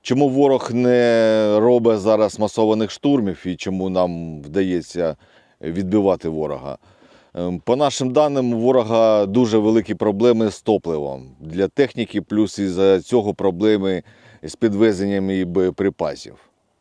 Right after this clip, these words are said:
А в нас навпаки, кількість боє-, боєприпасів в рази збільшилась, єдина перевага ворога — це кількість живої сили.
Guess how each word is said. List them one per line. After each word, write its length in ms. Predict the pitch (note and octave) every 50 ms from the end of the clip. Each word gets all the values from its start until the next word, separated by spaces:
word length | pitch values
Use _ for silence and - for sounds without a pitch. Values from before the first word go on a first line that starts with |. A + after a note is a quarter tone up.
| _ _ _ _ _ _ _ _ _ -
А 100 | - F#2
в 40 | G#2+
нас 260 | A#2+ C#3 C#3 B2 -
навпаки, 440 | C3 A2+ G2+ - A#2 - - G2 F2+
кількість 420 | - - - B2+ G#2+ - A2+ A2+
боє-, 300 | G2 G2+ G2+ A2 G#2 F#2 - -
боєприпасів 920 | F2 A2 A2 G#2 - G#2+ G2+ - - G#2+ G#2 F#2+ - - G2+ G2+ F#2 - - -
в 40 | -
рази 540 | G#2+ G#2+ G2 F2+ G2+ G#2 G2+ G2 F#2+ F#2 F2+
збільшилась, 840 | D#2+ E2 F2 B2 C#3+ C3+ - - B2 A#2 A#2 A2+ G#2+ G2 - - _ _ _ _ _ _ -
єдина 360 | F#2 G#2+ A#2+ A#2+ B2+ A#2+ A#2
перевага 440 | G2 - A#2 A2 A#2 A#2 A#2+ A2 A2+
ворога — 360 | A2+ A#2+ C3 B2+ A2 G2+ G2+ F2+
це 460 | - - G2+ G2+ G2+ G2 F#2+ F#2+ F2+ -
кількість 400 | - B2 A#2 G2 - G2 F#2+ E2+
живої 360 | D#2+ F#2 F2+ F#2 F#2+ F#2+ F2+
сили. 440 | D#2+ - - - D#2 C2 B1 A#1+